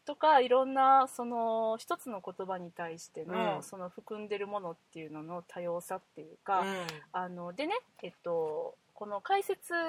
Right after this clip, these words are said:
Speaker 1: をいつもこのパンフレットには載ってるんです。
Speaker 2: うんうん。
Speaker 1: で、今回も、あの、載ってましてね、
Speaker 2: はい。
Speaker 1: 今回の解説者、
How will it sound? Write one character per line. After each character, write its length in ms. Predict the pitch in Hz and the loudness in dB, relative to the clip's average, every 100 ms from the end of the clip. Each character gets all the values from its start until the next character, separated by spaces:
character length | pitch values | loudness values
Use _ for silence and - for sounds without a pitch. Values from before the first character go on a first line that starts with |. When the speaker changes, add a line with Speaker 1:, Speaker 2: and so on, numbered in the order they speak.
| 320 320 | 0 2
Speaker 1:
を 120 | 311 | 2
い 60 | 220 | 2
つ 120 | 220 | -6
も 120 | 202 | -8
こ 80 | 190 | -8
の 100 | 180 | -4
パ 160 | 233 | 0
ン 60 | 214 | 0
フ 100 | - | 0
レ 80 | 175 | -4
ッ 60 | - | -4
ト 80 | - | -6
に 120 | 165 | -6
は 60 | 160 | -4
載 100 | 220 | -6
っ 20 | |
て 160 | - 233 | -2 -4
る 120 | 196 | -4
ん 60 | 170 | -10
で 80 | |
す。 220 | - - - | -4 -2 0
Speaker 2:
う 60 | |
ん 40 | 240 | 0
う 40 | 196 180 | 0 -2
ん。 20 | 175 | -4
Speaker 1:
で、 80 | |
今 180 | - 453 | 2 2
回 220 | 415 233 | 4 2
も、 360 | 185 165 156 147 | 2 -2 -2 -2
あ 180 | - 170 | -2 -2
の、 640 | 170 165 156 156 151 127 - _ _ - | -2 -4 -4 -4 -4 -6 -8 _ _ -10
載 80 | 214 | -8
っ 40 | |
て 120 | - | -6
ま 220 | 214 208 | -2 -2
し 40 | 214 | -2
て 120 | 156 | -8
ね、 240 | 156 - - | -6 -4 -2
Speaker 2:
は 140 | 202 | 0
い。 40 | |
Speaker 1:
今 120 | 349 311 | 0 4
回 180 | 214 | 4
の 140 | 180 160 | 4 -2
解 220 | 196 185 | -2 -4
説 200 | 180 180 | -4 -14
者、 340 | - 185 165 | -12 -8 -6